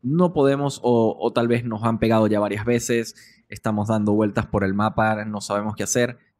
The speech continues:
y nos desmontan, estamos desmontados? ¿Qué es lo que vamos a hacer en caso tal de que ya nos desmontaron? Ok, vamos, patata, nos desmontaron. Lo primero que vamos a hacer, hacemos distancia, W, Q, hacemos más distancia.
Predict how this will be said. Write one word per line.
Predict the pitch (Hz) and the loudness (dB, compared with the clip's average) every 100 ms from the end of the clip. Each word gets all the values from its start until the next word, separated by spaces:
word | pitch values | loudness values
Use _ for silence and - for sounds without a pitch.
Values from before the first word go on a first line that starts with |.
| _ - | _ 0
y | 196 196 - | 2 2 -2
nos | 127 123 113 | 0 2 2
desmontan, | 95 110 90 85 | 2 2 -2 -4
estamos | 92 107 110 110 | -4 -2 0 0
desmontados? | 107 104 92 87 - _ | 2 2 2 -2 -4 _
¿Qué | 156 | 6
es | |
lo | 170 160 | 6 6
que | |
vamos | 127 147 120 | 6 6 6
a | |
hacer | - 131 135 - | 6 2 2 -2
en | 120 113 | 0 2
caso | 117 120 | 2 0
tal | 127 123 | 0 2
de | 117 | 2
que | 104 | 2
ya | 104 | 2
nos | 113 | 2
desmontaron? | 113 104 92 80 76 76 | 2 2 0 -2 -4 -6
Ok, | 78 76 - _ _ _ _ | -6 -6 -8 _ _ _ _
vamos, | 101 104 110 | -6 -6 -8
patata, | - 98 143 143 190 185 | -12 -6 -4 0 2 2
nos | 117 107 | 2 4
desmontaron. | 101 139 196 110 175 170 180 - - _ _ _ _ | 4 4 2 2 4 4 0 -4 -16 _ _ _ _
Lo | 123 | 2
primero | 120 120 117 | 6 6 6
que | |
vamos | 113 117 | 4 2
a | |
hacer, | 120 - - - | 4 2 0 -4
hacemos | 101 101 104 | 0 0 0
distancia, | 101 - 180 180 190 185 185 _ - | -2 2 2 4 2 2 -2 _ -8
W, | 110 113 104 104 151 180 - - | 0 4 6 6 4 0 -6 -4
Q, | 156 180 - | 2 2 2
hacemos | 110 123 117 | -4 -2 0
más | 127 110 | 0 0
distancia. | 104 165 170 180 175 | 0 0 0 -2 -6